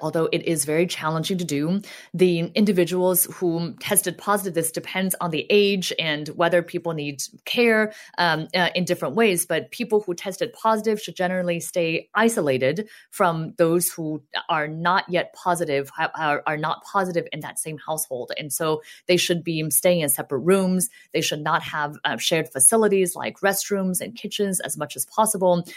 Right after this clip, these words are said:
They should try to keep their o-, windows open, um, and to allow for, for, for ventilation as much as possible. The C D C has very good guidelines on their website about household contacts,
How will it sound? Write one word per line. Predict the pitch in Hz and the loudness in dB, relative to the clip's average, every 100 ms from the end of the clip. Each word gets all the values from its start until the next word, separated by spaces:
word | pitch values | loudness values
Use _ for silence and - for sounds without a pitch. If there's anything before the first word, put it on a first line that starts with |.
| - - | -6 0
They | 170 | 2
should | 175 | 0
try | - 185 | -2 2
to | 175 | 2
keep | - 180 165 | 0 0 0
their | - | 4
o-, | 196 190 | 2 4
windows | 185 185 185 175 - | 2 4 2 0 0
open, | 180 180 175 175 170 - - | 0 2 2 2 -2 -14 -4
um, | 165 151 143 160 | 0 0 0 -2
and | 165 | -2
to | - 165 | 0 0
allow | 151 160 | 2 0
for, | 165 - 156 135 | 0 0 2 2
for, | - 151 147 - | 0 2 2 0
for | 160 | -2
ventilation | 151 147 170 208 208 | -2 -2 2 2 2
as | 196 | -2
much | 190 190 | -2 -4
as | - | -6
possible. | - 185 - 180 175 - - | -4 -2 2 2 0 -10 -2
The | 180 | 0
C | 214 | 2
D | 202 | 2
C | 185 208 202 | 2 2 0
has | - 175 156 | 0 -2 0
very | 156 185 196 | 2 4 4
good | 190 180 | 2 -2
guidelines | - 160 165 165 160 - | -2 -2 -2 -2 -4 -6
on | 160 | -6
their | 143 | -2
website | 170 170 - 151 151 | 0 0 -2 -4 -4
about | - 147 - | -4 -4 -4
household | - 185 180 175 - | -2 0 0 -2 -4
contacts, | - 180 175 - - - | -4 -2 -2 -2 -4 -6